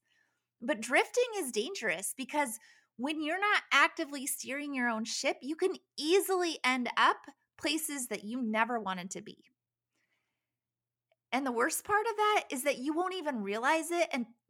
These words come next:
until it's too late, until that reckoning comes, until something slaps you across the face and says, "Wait a minute, what are you doing?" And yet clarity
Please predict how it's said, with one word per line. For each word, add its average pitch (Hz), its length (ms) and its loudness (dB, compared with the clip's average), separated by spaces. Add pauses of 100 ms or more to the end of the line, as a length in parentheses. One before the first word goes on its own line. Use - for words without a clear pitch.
(140)
until 254 360 -2
it's 214 160 -8
too 240 240 -4
late, 190 240 -2
until 269 480 2
that 247 240 2
reckoning 196 520 -2
comes, 196 360 -4
until 254 240 -4
something 220 800 0 (360)
slaps - 480 6
you 302 100 2
across 247 340 2
the 214 120 -4
face 262 400 -2
and 214 160 0
says, 214 520 2
"Wait 202 400 0
a 233 40 -2
minute, - 300 -6
what 202 240 0
are 277 40 -4
you 226 140 -6
doing?" 190 440 -6 (1300)
And 269 140 0
yet 294 240 6 (140)
clarity 285 880 0